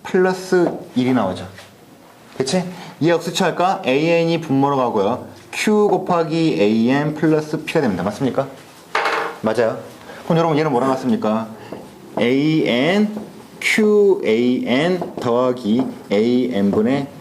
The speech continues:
P가 되죠. 맞나요? 여러분, 에이엔, A 어떻게 돼요? 사라집니다. 맞아요? 얘는 얘니까 사라지죠. 그럼 뭐야? 얘는 얘랑 같은 거야. 무슨 말이냐? 봐봐. 여러분, 수열을 역수로 취한 것은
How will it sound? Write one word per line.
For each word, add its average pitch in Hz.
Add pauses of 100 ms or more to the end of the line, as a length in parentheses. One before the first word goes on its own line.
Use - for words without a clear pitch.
P가 160
되죠. 98 (760)
맞나요? 151 (460)
여러분, 190
에이엔, 185
A 165
어떻게 156
돼요? 156 (840)
사라집니다. 143 (920)
맞아요? 123 (440)
얘는 123
얘니까 107
사라지죠. 135
그럼 131
뭐야? 113 (340)
얘는 156 (140)
얘랑 123
같은 127
거야. 90 (220)
무슨 180
말이냐? 165 (480)
봐봐. 170 (440)
여러분, 180 (500)
수열을 254
역수로 180
취한 185
것은 139